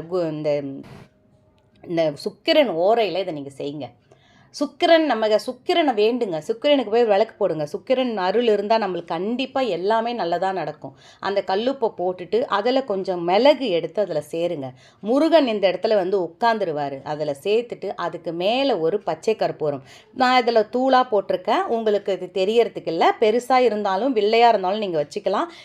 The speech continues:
இல்ல தூள் கற்பூரம் இருந்தாலும் இதுல நீங்க போடுங்க. கண்டிப்பா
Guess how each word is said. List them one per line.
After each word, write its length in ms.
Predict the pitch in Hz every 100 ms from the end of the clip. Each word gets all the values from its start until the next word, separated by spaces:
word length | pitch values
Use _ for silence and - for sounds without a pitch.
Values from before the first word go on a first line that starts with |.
| -
இல்ல 160 | 262
தூள் 360 | 262 254 285 302
கற்பூரம் 480 | 233 196 214 214 180
இருந்தாலும் 260 | 170 202
இதுல 120 | 214 180
நீங்க 160 | 151
போடுங்க. 600 | 151 185 214 202 180 214 - - -
கண்டிப்பா 600 | 190 220 285 320 320